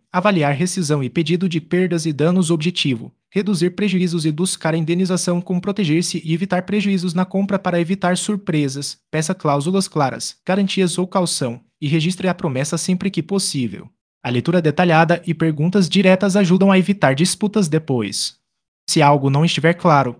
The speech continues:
peça que fique por escrito. Contratos devem ser documentos de confirmação, confirme cada item com datas,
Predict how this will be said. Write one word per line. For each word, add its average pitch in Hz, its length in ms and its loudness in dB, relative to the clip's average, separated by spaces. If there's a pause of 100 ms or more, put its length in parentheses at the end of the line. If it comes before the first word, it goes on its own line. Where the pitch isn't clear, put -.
(100)
peça 143 200 -2
que 151 140 -2
fique 190 260 -2
por 170 140 2
escrito. 117 560 -2 (360)
Contratos 202 540 0
devem 190 320 2
ser 220 220 0
documentos 196 600 0
de 185 100 -2
confirmação, 170 800 -2 (240)
confirme 170 420 -2
cada 165 260 0
item 180 240 0
com 190 200 -2
datas, 151 480 -2